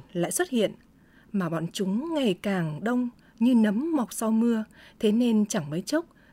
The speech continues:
cây cối, muông thú trên đỉnh núi Vầu không còn một bóng. Dãy núi cao đầy màu xanh, rất bề thế, che chắn cho thôn làng bây giờ trơ khất. Chỉ còn đá tảng và bụi cây gai mọc thấp, cùng những mảng màu nham nhở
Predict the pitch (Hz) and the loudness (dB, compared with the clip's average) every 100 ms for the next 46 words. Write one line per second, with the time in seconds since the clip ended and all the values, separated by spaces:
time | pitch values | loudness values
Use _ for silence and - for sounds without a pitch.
0 | _ 214 220 - 190 202 294 294 240 226 | _ -4 -2 -2 -2 -2 -2 0 2 0
1 | 226 202 262 269 240 180 147 175 214 180 | 0 -2 -2 -2 0 -2 -4 -4 0 0
2 | 135 - - - 285 254 - 190 151 143 | -2 -10 -20 -8 -4 -2 -2 -4 -4 -8
3 | - 160 185 240 _ _ _ _ _ _ | -6 -6 -6 -8 _ _ _ _ _ _
4 | _ _ _ _ - - - 202 226 247 | _ _ _ _ -20 -20 -14 -4 0 2
5 | 226 247 247 233 220 196 175 180 147 - | 0 0 -2 0 0 0 0 0 0 -2
6 | 240 247 233 - - 330 339 202 180 - | 0 0 -2 -10 -4 -2 2 2 2 2
7 | 180 185 302 - - - - 302 302 247 | 0 0 -2 -8 -20 -20 2 4 4 2
8 | 277 311 294 269 214 185 160 139 - 247 | 2 2 2 2 2 2 -2 -6 -2 0
9 | 262 226 190 147 - - 247 240 339 - | 0 0 -2 -2 -4 -2 -2 -2 -4 -6
10 | _ _ _ - - - 226 247 220 202 | _ _ _ -20 -10 0 0 2 0 2
11 | 190 180 180 - 226 165 147 - - 180 | 2 2 0 2 2 0 -4 -14 -6 -4
12 | 170 180 180 262 254 262 220 180 - 294 | 0 -2 0 -2 0 0 0 0 -4 -10
13 | - _ - - _ _ - - - 254 | -10 _ -20 -20 _ _ -20 -20 -8 0
14 | 202 196 214 311 233 175 160 170 156 262 | 2 2 0 0 0 0 0 -2 0 0
15 | 277 233 190 143 | 2 2 2 0